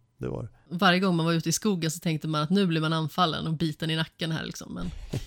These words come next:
Speaker 1: <laughs>
Speaker 2: så illa var det inte och, eh, blodet behövde inte flyta,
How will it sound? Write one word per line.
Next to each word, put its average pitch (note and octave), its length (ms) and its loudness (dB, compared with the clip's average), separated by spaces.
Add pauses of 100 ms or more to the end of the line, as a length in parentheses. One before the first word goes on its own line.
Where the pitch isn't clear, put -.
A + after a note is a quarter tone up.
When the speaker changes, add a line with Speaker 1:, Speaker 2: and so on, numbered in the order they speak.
(280)
Speaker 1:
<laughs> - 600 -20
Speaker 2:
så A#3+ 220 2
illa A3 200 6
var F#3+ 200 6
det G#3 80 2
inte F3+ 380 2
och, - 280 -2
eh, E3+ 260 4
blodet E3+ 400 0
behövde E3 300 2
inte E3 140 0
flyta, D#3+ 440 -2